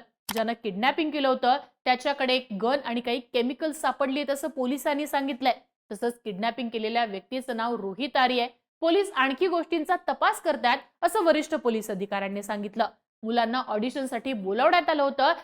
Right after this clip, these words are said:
आणि तिथंच त्यांना किडनॅपिंग करण्यात आलं, अशी माहिती देण्यात आली. पण आता या लहान मुलांना ओलीस ठेवणाऱ्या रोहित आर्यबाबतची माहिती सुद्धा समोर यायला सुरुवात झालीय. रोहित आर्य हा शालेय उपक्रमासाठीचा पीएलसी स्वच्छता मॉनिटर हा प्रकल्प चालवत होता.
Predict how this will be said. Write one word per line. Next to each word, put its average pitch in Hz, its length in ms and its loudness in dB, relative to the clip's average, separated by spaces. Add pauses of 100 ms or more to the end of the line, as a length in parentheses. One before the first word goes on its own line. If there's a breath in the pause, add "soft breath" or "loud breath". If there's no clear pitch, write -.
(100)
आणि 302 220 0
तिथंच 339 320 0
त्यांना 302 220 0
किडनॅपिंग 349 560 0
करण्यात 285 380 2
आलं, 262 200 8 (320)
अशी 392 200 2
माहिती 262 340 0
देण्यात 190 340 -8
आली. 214 140 -2 (240)
पण 220 80 0 (100)
आता 240 280 4 (240)
या 294 100 6
लहान 285 340 4
मुलांना 285 360 2
ओलीस 262 400 -2
ठेवणाऱ्या 240 360 2
रोहित 233 380 -2
आर्यबाबतची 233 640 2
माहिती 220 340 -4
सुद्धा 269 240 -2
समोर 262 300 -2
यायला 262 220 2
सुरुवात 262 320 0
झालीय. 247 300 2 (380)
रोहित 208 380 0
आर्य 247 320 4 (240 loud breath)
हा 359 120 6
शालेय 320 400 2
उपक्रमासाठीचा 285 1040 -2
पीएलसी 247 560 -2
स्वच्छता 294 520 -2
मॉनिटर 247 420 -2
हा 269 100 -2
प्रकल्प 254 460 -2
चालवत 202 420 -4
होता. 214 220 2